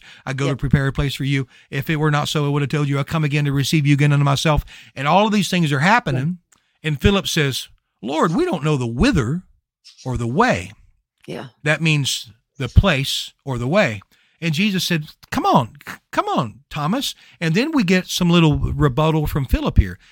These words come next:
Speaker 1: And Philip says,
Speaker 2: <laughs>
Speaker 1: "Lord, show us." I know we keep getting this. Jesus is like, "Come on, you guys are supposed to be on my team." Here's a news flash for the body of Christ. Be on Jesus's team. Quit arguing with him. Okay, we'll move back to this.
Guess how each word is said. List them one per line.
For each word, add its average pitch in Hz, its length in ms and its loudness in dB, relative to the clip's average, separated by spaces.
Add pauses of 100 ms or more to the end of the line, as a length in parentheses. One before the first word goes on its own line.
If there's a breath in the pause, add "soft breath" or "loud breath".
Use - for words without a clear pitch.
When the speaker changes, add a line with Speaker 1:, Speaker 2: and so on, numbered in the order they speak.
Speaker 1:
And 147 160 -4
Philip 392 320 0
says, 107 320 -6
Speaker 2:
<laughs> 139 60 -6
Speaker 1:
"Lord, 190 420 2 (300)
show 330 460 -2
us." - 200 -2 (240)
I 165 100 0
know 180 160 4
we 156 100 0
keep 185 200 -4
getting 180 180 2
this. 139 140 -2
Jesus 175 400 0
is 131 160 -6
like, 139 260 -2 (260 soft breath)
"Come 294 140 -2
on, 277 120 0
you 262 140 4
guys 381 180 2
are 294 40 0
supposed 320 260 0
to 277 40 -4
be 262 100 2
on 240 120 4
my 240 200 6
team." 240 360 -2 (380 soft breath)
Here's 302 240 4
a 311 60 2
news 294 340 4
flash 185 420 4
for 226 120 4
the 208 100 4
body 214 300 6
of 185 120 0
Christ. 269 540 4 (280 soft breath)
Be 294 240 6
on 262 180 8
Jesus's 233 640 4
team. 117 400 0 (240 soft breath)
Quit 339 220 6
arguing 294 520 4
with 127 140 0
him. 101 240 -8 (380)
Okay, 170 120 2
we'll 151 160 2
move 151 160 0
back 131 160 0
to 131 60 -6
this. 107 260 -6